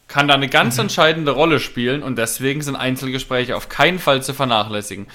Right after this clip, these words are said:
Speaker 1: Das kommt ja die, die letzten Jahre immer mehr und mehr.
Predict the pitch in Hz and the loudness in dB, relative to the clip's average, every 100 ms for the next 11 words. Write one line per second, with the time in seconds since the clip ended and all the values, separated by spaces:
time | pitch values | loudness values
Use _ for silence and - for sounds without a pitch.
0 | - - 131 - 151 156 139 143 139 131 | -18 -12 -2 2 4 4 0 0 -2 -4
1 | - - - 139 139 - - 139 131 131 | -8 -20 -2 4 4 2 2 6 6 6
2 | 165 143 127 127 113 117 92 110 147 220 | 2 4 6 4 4 2 -2 0 0 -2